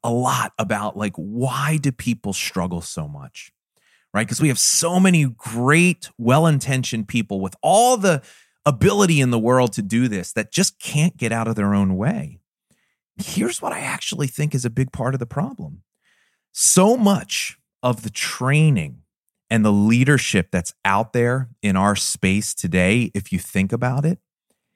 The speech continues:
it is incredibly shame-based. It makes you feel like everything that you are doing is wrong.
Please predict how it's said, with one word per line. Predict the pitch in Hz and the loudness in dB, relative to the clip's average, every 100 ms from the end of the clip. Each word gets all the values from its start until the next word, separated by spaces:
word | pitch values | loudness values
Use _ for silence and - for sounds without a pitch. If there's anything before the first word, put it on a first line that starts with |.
| _ _ - | _ _ 0
it | 143 | 2
is | 151 | 4
incredibly | 107 98 - - 110 113 127 135 151 160 - _ _ | 2 -2 -4 -2 2 2 2 0 0 -2 -8 _ _
shame-based. | - - - 117 113 117 120 127 131 - _ _ _ 95 87 78 - - - _ _ _ _ _ _ _ _ _ _ - _ | -4 0 2 4 2 2 0 0 -2 -4 _ _ _ -4 -4 -8 -12 -14 -20 _ _ _ _ _ _ _ _ _ _ -20 _
It | 139 135 | 0 0
makes | 117 117 143 170 - | 0 2 2 2 -4
you | 113 104 127 151 | -6 0 4 4
feel | 151 - 127 117 139 208 202 _ _ _ _ _ _ | 2 -2 0 2 2 0 -2 _ _ _ _ _ _
like | 123 123 117 - _ | 0 2 0 -4 _
everything | - 170 160 170 202 196 - 180 165 156 | 2 2 2 2 4 2 2 2 2 2
that | 127 - | 0 -2
you | 104 107 123 127 143 139 - | -6 2 4 4 2 -2 -2
are | 107 98 | -2 -2
doing | 90 110 110 117 120 123 120 _ | -4 -2 0 -2 -2 -4 -8 _
is | 101 95 | -8 -6
wrong. | 87 87 90 82 80 | -4 -2 -2 -2 -8